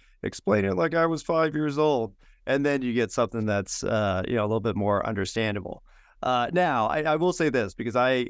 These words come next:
I'm trapped in that currently, where I, I used to have all my big app ideas, and the more I kinda got into the process of making apps, the more I was like, "Okay, this is gonna cost a billion dollars, so I'm just gonna scale back my, uh, you know, vision,"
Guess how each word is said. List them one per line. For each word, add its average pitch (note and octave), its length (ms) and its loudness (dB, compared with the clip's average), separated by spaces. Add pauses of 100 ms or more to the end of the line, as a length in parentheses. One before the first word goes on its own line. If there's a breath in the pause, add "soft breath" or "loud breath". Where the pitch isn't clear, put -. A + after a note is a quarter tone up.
I'm C#3 300 0
trapped B2 420 0
in A2+ 140 -4
that G#2 280 -4
currently, G#2 500 -2
where G#2 300 0
I, G#2+ 340 0
I A#2 80 -2
used D3 380 -2
to B2+ 300 2
have B2+ 200 2
all B2+ 160 2
my A#2+ 180 0
big B2 240 -2
app A#2 220 0
ideas, A2 580 0
and A2+ 100 -2
the A2 40 -2
more A#2 220 2
I A2 40 -2
kinda A2 220 -2
got A2 220 2
into G#2+ 240 -4
the - 80 -6
process A2 460 0
of F#2+ 80 -6
making B2+ 320 2
apps, G#2+ 240 0
the G#2+ 80 -6
more A2 120 2
I G#2 60 4
was G2+ 100 -2
like, G#2 200 -2 (460)
"Okay, C3+ 420 2
this A#2+ 180 0
is A#2 60 -8
gonna A2 200 -2
cost G2 340 0
a - 20 -10
billion G2+ 360 -2
dollars, F#2 440 0
so A2 100 0
I'm B2 180 2
just A#2 160 -4
gonna G#2+ 280 -2 (140)
scale B2 380 0
back G#2+ 480 0
my, G2+ 540 0 (120)
uh, G2 440 -2
you A#2 100 -6
know, G#2 120 -2
vision," A2 460 -2